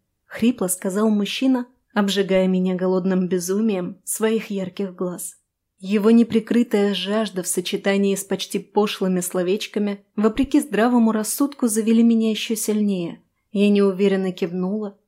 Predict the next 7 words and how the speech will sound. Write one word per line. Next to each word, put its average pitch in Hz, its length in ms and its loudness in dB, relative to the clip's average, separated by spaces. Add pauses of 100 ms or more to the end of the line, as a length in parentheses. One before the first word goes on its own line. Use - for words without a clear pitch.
(220)
решив, 214 360 -2 (140)
что - 220 -2
даже 196 240 0
если 196 300 0
снова 214 340 0
не 185 160 0
понравится, 185 800 -2